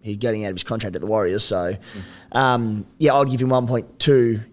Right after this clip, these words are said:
Speaker 1: if it's there because the Doggies need a shit and they'd have the money.
Speaker 2: Mm.
Speaker 1: Blank canvas, I don't think he's worth that much.
Speaker 2: Mm.
Speaker 1: But if circumstances dictate that, then sure.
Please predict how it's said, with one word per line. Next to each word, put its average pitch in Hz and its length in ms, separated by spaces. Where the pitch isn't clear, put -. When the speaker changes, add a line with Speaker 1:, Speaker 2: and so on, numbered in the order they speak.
Speaker 1:
if 143 120
it's 120 120
there 131 140
because 117 200
the 120 60
Doggies 117 300
need 117 120
a 98 60
shit 113 120
and 98 100
they'd 107 80
have 107 120
the 104 80
money. 90 380
Speaker 2:
Mm. 110 200
Speaker 1:
Blank 185 240
canvas, 135 360
I 127 40
don't 123 80
think 120 100
he's 104 120
worth 107 180
that 78 120
much. 67 300
Speaker 2:
Mm. - 140
Speaker 1:
But 104 280
if 135 140
circumstances 127 760
dictate 113 380
that, 135 180
then 113 80
sure. 85 320